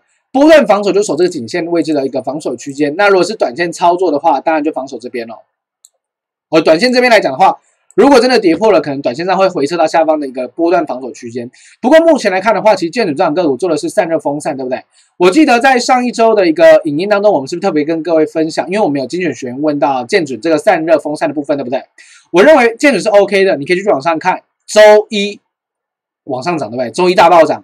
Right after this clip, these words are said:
周二今天量缩拉回，我认为状况还 OK 啦，我还 OK。虽然外资有点筹码松动，不过技术线图来看的话，今天是有收一个下影线往上拉的。防守好这个短线的防守区间，如果你是做短线的人，跌破这边就可以走。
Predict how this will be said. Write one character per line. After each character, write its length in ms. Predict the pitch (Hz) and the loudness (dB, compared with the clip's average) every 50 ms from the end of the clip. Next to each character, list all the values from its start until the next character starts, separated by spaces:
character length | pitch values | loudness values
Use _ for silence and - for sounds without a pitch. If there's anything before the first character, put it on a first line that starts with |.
| _ - | _ -18
周 240 | - - 196 190 180 | -8 0 2 4 4
二 220 | 190 202 214 170 151 | 4 4 4 2 2
今 140 | 147 165 | -2 -4
天 140 | 165 170 170 | -6 -4 -2
量 140 | 185 196 170 | -2 -2 -2
缩 140 | 143 160 165 | 0 0 2
拉 160 | 160 156 156 | 2 2 2
回， 200 | 147 127 113 113 _ _ _ _ _ _ _ - | 0 -4 -10 -10 _ _ _ _ _ _ _ -2
我 100 | 170 165 | 2 2
认 140 | 214 277 | 2 4
为 160 | 294 254 220 214 | 2 2 0 -2
状 320 | 202 - - 302 269 226 | -2 0 2 2 2 2
况 180 | - 254 247 208 | 2 0 0 0
还 140 | 180 185 175 | 2 0 0
OK 300 | - 190 190 185 190 196 | 2 0 0 0 2 2
啦， 160 | 196 185 151 | 2 2 2
我 80 | 127 127 | 0 -2
还 120 | 139 160 | -2 0
OK。 200 | 165 190 208 202 208 | 2 2 2 0 0
虽 100 | 190 226 | 0 0
然 60 | 214 | 2
外 120 | 214 208 196 | 2 2 0
资 120 | 190 196 | 0 0
有 60 | 190 | -2
点 100 | 180 160 | -2 -2
筹 120 | 135 - 151 | -4 -4 -4
码 140 | 151 147 131 | -4 -4 -6
松 260 | - - 160 156 165 | -6 -6 -6 -4 -2
动， 200 | 156 190 170 143 | -2 -4 -4 -2
不 100 | 131 160 | -2 -2
过 240 | 170 214 226 196 - - _ _ _ | 0 2 2 2 0 -2 _ _ _
技 160 | - - 294 247 | -4 -2 0 0
术 100 | 233 254 | 0 0
线 220 | 247 254 233 180 | -2 -2 -2 -2
图 180 | - 156 147 151 | -2 -2 0 0
来 120 | 143 143 | 0 0
看 120 | - 180 | 0 -2
的 80 | 170 160 | -2 0
话， 120 | 160 165 | 0 0
今 120 | 160 - 185 | 0 0 -2
天 100 | 185 185 | -4 -4
是 140 | 180 - 196 | -4 -4 -4
有 80 | - | -4
收 280 | - - - 170 165 170 | -4 -4 -4 -2 -2 0
一 20 | |
个 80 | 151 156 | 0 -2
下 260 | 147 - 233 202 156 | -2 0 -2 -2 -2
影 80 | 120 117 | -4 -8
线 180 | 117 190 170 | -6 -6 -6
往 120 | 131 107 107 | -6 -6 -6
上 240 | - 165 147 143 | -6 -6 -4 -4
拉 180 | 143 143 139 139 | -2 -2 -2 -2
的。 160 | 139 - - _ _ _ _ _ _ | -2 -4 -8 _ _ _ _ _ _
防 180 | - 226 247 294 | 0 0 2 4
守 120 | 285 311 294 | 4 4 6
好 140 | 269 233 | 6 6
这 60 | 214 226 | 6 4
个 40 | 226 | 2
短 180 | 214 208 147 | 0 0 -2
线 120 | 151 185 208 | -2 -2 -4
的 60 | 190 | -2
防 120 | 185 170 | -2 -2
守 60 | 151 139 | -4 -2
区 140 | 143 160 | -4 -2
间， 100 | 160 165 | -2 0
如 100 | 156 165 | 2 4
果 80 | 185 196 | 2 2
你 60 | 156 | 2
是 60 | 143 | 2
做 100 | 170 202 | 0 0
短 160 | 175 170 - 123 | 0 0 -2 -4
线 100 | 175 170 | -4 -4
的 80 | 151 | -2
人， 160 | 139 127 123 123 | -2 -2 -4 -6
跌 140 | - 143 143 | -6 -6 -4
破 80 | 175 | -4
这 80 | 180 180 | -4 -4
边 80 | 170 | -4
就 60 | 180 170 | -4 -4
可 100 | 160 131 | -4 -6
以 60 | 123 | -8
走。 220 | - - - - | -8 -10 -12 -12